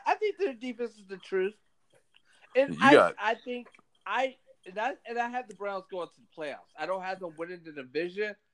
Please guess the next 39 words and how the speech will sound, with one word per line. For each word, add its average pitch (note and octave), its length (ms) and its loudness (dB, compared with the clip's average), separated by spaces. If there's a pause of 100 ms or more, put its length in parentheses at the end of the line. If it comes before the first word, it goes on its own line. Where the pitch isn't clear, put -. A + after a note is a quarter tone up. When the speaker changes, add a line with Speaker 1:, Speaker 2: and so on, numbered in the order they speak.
(240)
Speaker 1:
but C#3 100 -4
I C#3+ 80 0
do D3 180 -6
have C#3+ 200 -2
them B2+ 140 -14
going B2 220 -6
to - 140 -20
the F2 140 -20
playoffs. F2+ 540 -16 (800)
Speaker 2:
Okay. C#3+ 240 12 (180)
Speaker 1:
I G3+ 180 8
just G3 220 -10
think E3+ 240 -2
Pittsburgh D#3+ 560 2
is B2+ 120 -8
gonna C3 220 4
be G#2+ 240 -6
good G#2+ 280 6
this F2 240 -6
year. D#2 260 -8 (1600)
Speaker 2:
Um, D#3+ 420 12
I, F#3+ 240 12
I G3 120 12
have G#3 100 12
a F#3+ 40 2
lot F#3 140 12
of F3 80 4
question B2+ 320 6
marks G2 220 4
about F2+ 220 2
Pittsburgh. D#2+ 420 -2 (460)
Uh, A#2 380 12 (240)
there's A#2 200 -12
no, D3 160 -6
I, C#3 220 -2
I D3+ 60 0
think D#3 200 -6
James C#3 240 -6
Conner D3+ 400 -4